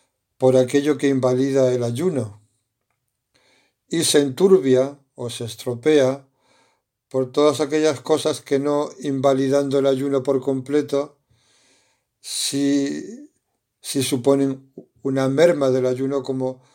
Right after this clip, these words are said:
todo aquello que decimos, oímos o miramos mientras ayunamos,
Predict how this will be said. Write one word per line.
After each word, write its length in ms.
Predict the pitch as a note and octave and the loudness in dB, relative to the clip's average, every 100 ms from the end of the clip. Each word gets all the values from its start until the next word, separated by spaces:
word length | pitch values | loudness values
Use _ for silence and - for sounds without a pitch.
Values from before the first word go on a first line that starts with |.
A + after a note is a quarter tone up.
| _ | _
todo 220 | - C#3+ | -2 2
aquello 360 | C#3 C3+ C3 C3 | 2 2 0 2
que 140 | C#3 | 2
decimos, 880 | B2+ C3 B2+ D#3+ D3+ C3+ C3+ C3 - - | 2 2 0 -4 -2 -2 -2 -4 -10 -4
oímos 720 | B2+ C3 D3 C#3 C#3 C3 - _ _ | -2 0 0 -2 -4 -6 -12 _ _
o 140 | - B2 | -4 -2
miramos 720 | B2 B2+ D3+ C#3 C3 B2+ B2+ | 2 4 4 4 0 -4 -8
mientras 440 | B2 A#2+ A#2+ A#2+ | -10 -8 -10 -10
ayunamos, 720 | A#2+ A#2+ C#3 D3 A#2 G2+ | -12 -8 -8 -6 -8 -12